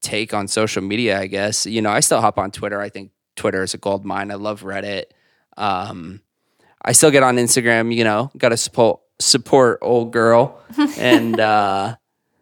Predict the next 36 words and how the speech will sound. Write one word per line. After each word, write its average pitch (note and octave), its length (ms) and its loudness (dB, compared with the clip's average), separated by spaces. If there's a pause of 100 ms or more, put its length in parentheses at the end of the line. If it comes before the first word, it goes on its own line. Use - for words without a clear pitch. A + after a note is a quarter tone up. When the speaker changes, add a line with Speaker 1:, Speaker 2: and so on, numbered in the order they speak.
(440)
Speaker 1:
you B2+ 260 2
know, A2 320 2 (100)
stay - 280 4
up B2 140 4
to A#2+ 120 2
date A2+ 220 2
with G#2+ 120 -4
the A#2 120 -2
latest. A2 580 0
But, A2 400 2
um, G2+ 560 -4 (180)
I D3 120 4
also F#3+ 240 6
don't A#3 120 6
like G3 160 2
the C3+ 80 2
algorithms F#2 760 0
of F#2+ 600 -6
Instagram. E2 640 -6 (580)
That's C#3+ 320 2
the, A#2 320 0
probably A2+ 240 2
the F#2 100 -10
number G#2+ 220 -6
one A2+ 180 -2
reason A#2 300 0
I G#2+ 80 0
don't A2+ 140 0
get A2+ 120 -4
on A#2 140 -2
Instagram B2 480 -4
anymore. B2 460 -2
It's A#2 220 -8
just A#2 160 -4
because, B2 320 -2
like, F#2+ 400 -6